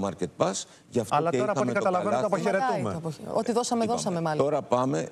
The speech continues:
Speaker 1: σε αυξήσεις που δεν τις είχαμε πριν. Να σας θυμίσω ότι δεκατέσσερα χρόνια δεν είχαν λάβει αύξηση δημόσιοι υπάλληλοι, τώρα θα λάβουν αύξηση από πρώτης Πρώτου του είκοσι τέσσερα.
Speaker 2: Σωστό είναι
Speaker 3: Ναι,
Speaker 2: αυτό,
Speaker 3: εντάξει,
Speaker 2: αλήθεια
Speaker 3: αλλά
Speaker 2: είναι αυτό, αλλά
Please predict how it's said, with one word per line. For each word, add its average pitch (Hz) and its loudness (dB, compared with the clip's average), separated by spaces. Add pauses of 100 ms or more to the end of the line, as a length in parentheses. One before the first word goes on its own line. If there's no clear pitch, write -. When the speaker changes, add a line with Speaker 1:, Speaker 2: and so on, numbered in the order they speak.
Speaker 1:
σε - 0
αυξήσεις 151 0
που - -2
δεν 196 2
τις 185 0
είχαμε 123 0
πριν. 98 0 (300)
Να 95 0
σας 85 0
θυμίσω 90 0 (220)
ότι 113 0 (120)
δεκατέσσερα 151 2
χρόνια 110 0
δεν 160 0
είχαν 170 0
λάβει 113 2
αύξηση 104 -2
δημόσιοι 101 -2
υπάλληλοι, 185 0 (240)
τώρα 196 2
θα 110 2
λάβουν 95 0
αύξηση - -2 (140)
από - 0
πρώτης 135 -2
Πρώτου 143 -2
του - -6
είκοσι - -2
τέσσερα. 95 -2
Speaker 2:
Σωστό 151 2
είναι 117 -2
Speaker 3:
Ναι, 113 2
Speaker 2:
αυτό, 143 2
Speaker 3:
εντάξει, 220 0
Speaker 2:
αλήθεια 160 0
Speaker 3:
αλλά 117 2
Speaker 2:
είναι 107 0
αυτό, 107 0 (140)
αλλά 165 0